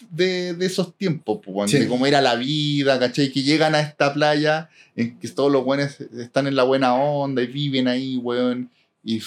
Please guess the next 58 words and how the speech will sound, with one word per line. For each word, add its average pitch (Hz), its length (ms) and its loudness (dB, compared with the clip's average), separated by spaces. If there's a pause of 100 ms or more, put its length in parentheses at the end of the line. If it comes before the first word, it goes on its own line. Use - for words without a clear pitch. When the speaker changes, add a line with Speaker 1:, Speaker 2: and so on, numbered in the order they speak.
Speaker 1:
y 117 320 -2
fuman 139 340 0
marihuana 127 640 2
y 117 40 -2
no 123 80 2
hacen 120 240 -4
ni 127 60 -2
una 131 140 0
weá 123 440 0
y - 20 -2
lo 117 80 0
pasan 120 340 -2
bien, 120 460 -4
weón, 107 160 -4
se 110 120 -12
sacan 113 240 0
fotos, 113 520 -2
nadan. 107 540 -2 (460)
Speaker 2:
Sí, 147 120 2
po, 110 140 2
Speaker 1:
¿Cachai? 107 400 0
Speaker 2:
sí. - 60 -12 (520)
Es 151 120 0
que 202 80 2
Speaker 1:
Como 214 120 2
Speaker 2:
por, 202 100 0
por 185 100 2
eso 226 100 4
Speaker 1:
que 247 60 6
Speaker 2:
te 262 60 8
digo, 175 280 6
onda, 147 580 4
Speaker 1:
aquí. 131 160 0 (360)
Speaker 2:
eh, 117 220 2 (720)
para 147 140 6
los 143 140 4
que 151 120 2
nacimos 185 320 4
en 214 60 4
los 214 140 6
ochenta 208 720 2
y 147 80 0
crecimos 135 340 2
en 165 60 4
los 170 100 2
noventa, 214 680 2
que 147 140 4
nos 147 340 2
pi-, 151 200 4
esta 156 180 2
película 175 280 6
nos 165 140 2
pilló 160 240 4
como 170 160 4
en 156 60 6
los 147 80 4
quince, 175 340 2
dieciséis, 175 640 2